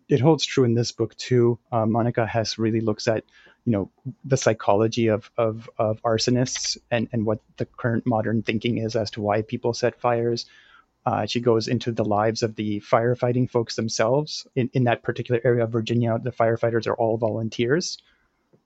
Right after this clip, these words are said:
Um, so, like, you know, how that happens and, and how the community sort of pulls together for that. Uh, it's also very rural America. So she goes over things like,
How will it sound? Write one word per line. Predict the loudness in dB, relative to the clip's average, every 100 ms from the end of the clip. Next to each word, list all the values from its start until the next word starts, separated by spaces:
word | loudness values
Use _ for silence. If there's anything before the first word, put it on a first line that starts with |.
| _ 0
Um, | 0 0 -2 -2 -6 -8
so, | -6 -2 -2 -2 -4
like, | -4 -2
you |
know, | -2 -4 -10 -16
how | -2 0 2
that | 2 0
happens | 0 -2 -2 -2 -2 -2
and, | -4 -4 -4
and | -4 -2
how | -2 -2
the |
community | -2 -2 -2 -2 -4
sort | -4
of | -6
pulls | -6 -6 -6
together | -2 0 0
for | 0 0
that. | 2 2 0 _ -20 -20 _ _
Uh, | -4 -4 -4
it's | -4 0
also | 0 0 -2
very | 0 0 0
rural | 2 2 2
America. | 2 2 2 2 0
So | 0 -2 -4
she | -4
goes | -2 0 0
over | -2 -2 -2
things | -2 -2 -2 0
like, | 0 0 -6